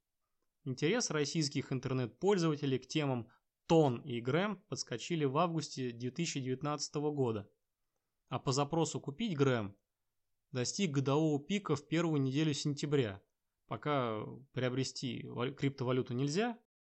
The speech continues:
токены получили только инвесторы, следует из данных Google Trends. Это связано с публикацией The New York Times от двадцать седьмого августа,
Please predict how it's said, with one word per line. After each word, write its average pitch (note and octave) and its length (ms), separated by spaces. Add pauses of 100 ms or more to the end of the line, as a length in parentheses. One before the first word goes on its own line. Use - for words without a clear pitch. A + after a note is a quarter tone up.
(120)
токены F3+ 380
получили C3+ 400
только C#3+ 320
инвесторы, A#2+ 680 (420)
следует C3 440
из A2+ 120
данных D3 360
Google C3 320
Trends. - 440 (540)
Это C#3+ 240
связано F#3 440
с C#3 60
публикацией B2+ 960
The A2+ 100
New C3 120
York B2+ 240
Times E3+ 400
от A2+ 80
двадцать B2 300
седьмого A#2 380
августа, D3 640